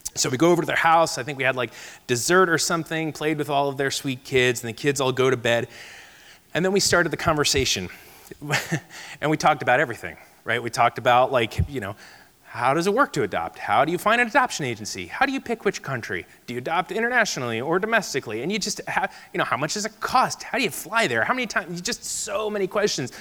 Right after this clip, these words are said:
And they just click through the questions. Um, but at some point, you have to ask the question. The question why you're really there. 'Cause there's a lot of questions, but there's really only one question. Some people don't have it. I had this question. And the question is, will I love my child?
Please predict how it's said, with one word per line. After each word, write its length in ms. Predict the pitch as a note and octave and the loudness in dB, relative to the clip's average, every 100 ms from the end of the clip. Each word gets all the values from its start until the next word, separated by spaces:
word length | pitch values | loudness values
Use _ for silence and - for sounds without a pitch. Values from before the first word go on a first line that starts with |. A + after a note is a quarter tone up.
| - - - | -20 -16 -6
And 80 | |
they 60 | F#3+ | -4
just 180 | E3+ - | -4 -4
click 240 | D3+ B2+ | -4 -6
through 200 | - D3+ | -2 0
the 80 | B2+ | 0
questions. 600 | - D#3+ - - G#2 - - - - - - - - - | 2 0 2 -6 -6 -8 -12 -20 -18 -20 -20 -20 -20 -2
Um, 340 | C3+ C3 B2 A#2+ C3+ _ _ _ _ C#3+ | 2 2 0 -10 -14 _ _ _ _ -2
but 120 | E3+ | 0
at 60 | E3 | 2
some 200 | A#3+ A3 | 2 2
point, 320 | C#3+ C3 C3+ - _ | -2 -4 -6 -18 _
you 100 | D3 | -8
have 200 | B2+ D#3 | -4 -4
to 120 | - | 0
ask 240 | C3+ - A2 | 0 -2 -6
the 120 | A#2 | -6
question. 400 | - G2+ - F2+ - - - - _ _ _ - | -4 -8 -6 -10 -14 -20 -20 -20 _ _ _ -14
The 80 | C3+ | -8
question 360 | C#3+ - C#3 | -6 -4 -2
why 100 | A#2+ A#2 | -2 -2
you're 120 | G#2+ | -2
really 220 | G#2+ G#2 | -2 -4
there. 380 | F#2+ F#2 D#2+ - | -6 -8 -8 -16
'Cause 120 | - G#3 | -6 -2
there's 140 | F3+ | 0
a 40 | |
lot 160 | C3+ A#2 | 2 0
of 80 | G#2 | -2
questions, 360 | A2 - G2 | -8 -10 -12
but 100 | - | -12
there's 180 | D#3 C#3 | -10 -4
really 220 | D3 C3+ | 2 4
only 280 | C3 B2+ A#2 | 4 0 0
one 260 | A2 A2+ A#2 | -2 -4 -4
question. 340 | B2 - F#3 | -8 -6 -6
Some 180 | F3 F#3+ | -4 -6
people 200 | E3+ C#3 | -6 -6
don't 160 | C3+ A#2 | -6 -2
have 200 | A#2+ A2+ | -2 -2
it. 80 | - - - | -8 -20 -4
I 100 | C3+ | -2
had 260 | B2+ B2+ A2+ | 2 0 0
this 180 | A2 - | -2 -4
question. 440 | G#2+ - - F2 - - - - | -8 -8 -8 -8 -12 -20 -16 -4
And 140 | C#3 | -2
the 60 | C#3 | -2
question 400 | F3+ F#3+ - B2+ | -4 -4 -4 -6
is, 360 | A#2 B2+ - - _ _ _ _ _ _ | -4 -6 -8 -14 _ _ _ _ _ _
will 300 | C3+ D#3 F3+ | -6 -4 0
I 60 | E3 | 0
love 200 | D#3+ C3 | 0 -2
my 140 | A2 | -6
child? 360 | - A2 F2+ | -4 -4 -4